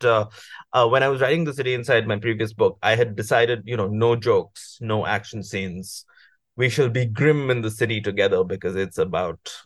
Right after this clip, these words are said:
uh, it's about <laughs> society as we live now. So I'd really been looking forward to just having silly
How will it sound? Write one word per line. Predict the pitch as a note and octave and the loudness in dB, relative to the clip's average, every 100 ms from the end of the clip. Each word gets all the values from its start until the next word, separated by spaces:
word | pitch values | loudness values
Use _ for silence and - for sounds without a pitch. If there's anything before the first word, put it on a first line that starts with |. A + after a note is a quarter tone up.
| - | 0
uh, | |
it's | F#2+ F#2 G2+ A2+ | 2 2 0 0
about | G#2+ G#2 A2 A2 | 2 2 2 -4
<laughs> | - | 0
society | A#3 E3 C3+ B2 B2+ | 2 4 4 4 4
as | B2 B2+ | 4 2
we | C3+ | 0
live | C#3 C#3+ | 2 2
now. | A3 G#3+ | 2 0
So | E3 D#3+ D3+ _ - - | 4 4 4 _ -20 -8
I'd | - E3+ | -2 2
really | E3 E3+ | 4 4
been | D#3 C#3 | 2 0
looking | A#2+ B2+ A#2+ | -2 -4 -2
forward | A#2 A2+ A2 | 0 2 0
to | A2+ | -2
just | G#2 A2 G#2+ - - | -8 -8 -10 -16 -14
having | - G#2+ G#2 G2+ G2 D2+ | -2 0 2 -2 -6 -12
silly | - - - C3+ A#2 A2 G#2 | -16 -16 -2 0 0 -2 -4